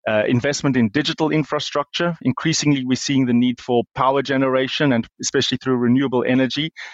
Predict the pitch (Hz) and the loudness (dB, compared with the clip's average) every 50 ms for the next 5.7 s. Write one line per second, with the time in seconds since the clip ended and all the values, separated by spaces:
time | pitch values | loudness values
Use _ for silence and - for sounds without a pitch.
0 | - - _ _ 170 156 - - - 147 131 - - - 147 - - 147 135 131 | -20 -20 _ _ -2 -2 0 0 0 0 0 -2 -2 -2 -2 -2 -2 -2 -2 -2
1 | 127 123 127 135 135 135 - - - - - _ - 123 127 127 127 127 113 123 | -2 -4 -2 -2 -2 -2 -2 -6 -12 -14 -12 _ -2 0 2 2 2 0 2 2
2 | 120 123 123 123 123 120 127 110 - - 123 117 - 131 110 127 - - 123 120 | 0 2 2 0 0 0 -2 -4 -2 -2 -2 0 0 -2 -4 -4 -6 -2 0 0
3 | 117 - - 120 110 - - 143 135 - 117 123 120 101 - 117 117 107 - - | 0 2 2 0 0 0 -4 -4 -4 -2 0 0 -2 0 -2 -4 -4 -4 -4 -2
4 | 120 113 107 - - - 113 113 120 117 - - 123 104 - - 110 - - - | -2 -2 -2 -4 -6 -4 -2 -2 -2 -2 -2 -4 -6 -4 -2 -4 -6 -6 -4 -6
5 | 113 - - - - 131 120 117 117 110 107 117 113 110 | -4 -4 -4 -6 -4 0 2 2 2 2 0 0 0 -2